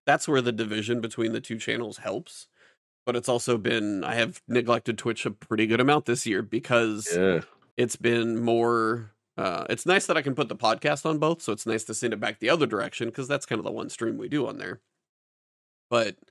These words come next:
Speaker 1: that's kind of been my weird piece of trying a couple streams. I mean, Datto did the same thing. You can go look back through his community posts,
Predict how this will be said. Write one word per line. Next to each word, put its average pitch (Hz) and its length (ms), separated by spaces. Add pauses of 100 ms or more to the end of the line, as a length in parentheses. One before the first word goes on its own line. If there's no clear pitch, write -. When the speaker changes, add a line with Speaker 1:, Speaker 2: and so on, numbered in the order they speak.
(600)
Speaker 1:
that's 123 180
kind 120 160
of 104 80
been 117 200
my 113 140
weird 110 300
piece 113 320 (140)
of 107 340
trying 113 340
a 110 60
couple 113 240
streams. 117 400
I - 20
mean, 110 200
Datto 131 280
did 117 140
the 110 80
same 110 220
thing. 113 200
You 113 120
can 113 80
go 110 120
look 107 300
back 113 240
through 113 140
his 113 160
community 110 360
posts, 147 460